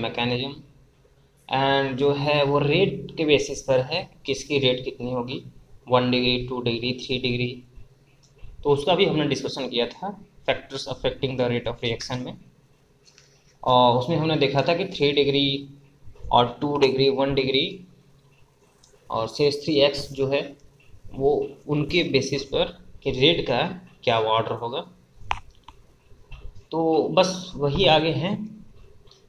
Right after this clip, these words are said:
इसका हमने discussion already कर रखा है। And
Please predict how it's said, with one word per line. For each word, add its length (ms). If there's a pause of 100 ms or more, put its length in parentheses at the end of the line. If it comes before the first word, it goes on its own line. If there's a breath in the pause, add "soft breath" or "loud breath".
(100)
इसका 220
हमने 180
discussion 420
already 340
कर 140
रखा 260
है। 240 (3000)
And 340